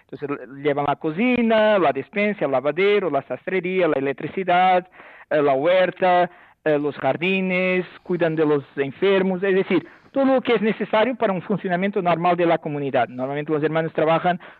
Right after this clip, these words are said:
cuatro horas fuera de su celda en de-, la, distintos talleres que llamamos obediencias. Luego tenemos los monjes del claustro. Los monjes del claustro viven enteramente en su celda,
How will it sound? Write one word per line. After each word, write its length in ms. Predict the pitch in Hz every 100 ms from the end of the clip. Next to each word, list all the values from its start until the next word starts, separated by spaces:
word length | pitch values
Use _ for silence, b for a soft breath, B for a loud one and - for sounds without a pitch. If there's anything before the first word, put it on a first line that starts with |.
| B
cuatro 400 | - 190 185 190
horas 260 | 180 175 165 -
fuera 240 | 185 160
de 120 | 160
su 120 | 151 196
celda 420 | 220 208 247 -
en 180 | - 170
de-, 220 | 165 170 170
la, 200 | 170 156
distintos 580 | 160 151 196 190 190 -
talleres 480 | 151 165 180 196 -
que 100 | 156
llamamos 360 | 147 160 160
obediencias. 600 | 156 156 139 131 - 120 B B B B
Luego 260 | - 254 285
tenemos 460 | 262 247 247 285 254 180 - -
los 280 | 170 175 180
monjes 280 | 247 214
del 220 | 208 220 196
claustro. 480 | 175 151 - 147 b b b _
Los 140 | 160
monjes 240 | 214 220 220
del 140 | 240
claustro 420 | 240 214 - 175
viven 460 | 156 240 185 139 - _
enteramente 880 | 170 175 196 196 233 208 - 135 -
en 140 | 156
su 140 | - 170
celda, 460 | 214 214 254 311